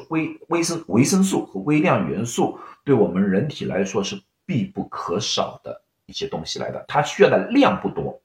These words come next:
都是非常微小的微量，但是没有就是不行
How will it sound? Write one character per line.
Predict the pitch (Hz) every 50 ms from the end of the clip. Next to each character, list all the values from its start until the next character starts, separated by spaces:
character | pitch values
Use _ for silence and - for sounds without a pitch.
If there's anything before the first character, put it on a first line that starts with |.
| _ _ _ _
都 | - 190 208
是 | 196 196 170
非 | - - 175 -
常 | - - - -
微 | 160 165 165 165
小 | - - - - - -
的 | - -
微 | 147 151 151
量， | - - 98 - - - - - -
但 | 185 180
是 | - 147 127
没 | 107 101 98 95 95 120 202
有 | 196 139 104 - - - _ _ _ _ _ _ _ _ _
就 | - 123 98
是 | -
不 | - -
行 | - -